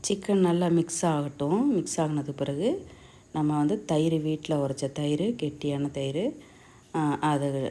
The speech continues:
இப்போ ஆட் பண்ணலாம். ஆ, ஒரு ரெண்டு இந்த மாதிரி குழிக்கரண்டியில் ஒரு ரெண்டு, ரெண்டரை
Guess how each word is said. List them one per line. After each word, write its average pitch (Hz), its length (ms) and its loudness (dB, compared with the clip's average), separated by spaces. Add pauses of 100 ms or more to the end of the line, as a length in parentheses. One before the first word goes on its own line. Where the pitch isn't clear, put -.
(100)
இப்போ - 160 -4
ஆட் 143 220 -2
பண்ணலாம். 139 440 0 (1040)
ஆ, 156 320 0
ஒரு 151 80 2
ரெண்டு 151 320 2 (640)
இந்த 160 200 2 (100)
மாதிரி 165 280 2 (140)
குழிக்கரண்டியில் 170 760 2 (840)
ஒரு 156 280 0
ரெண்டு, 160 360 2
ரெண்டரை 147 380 2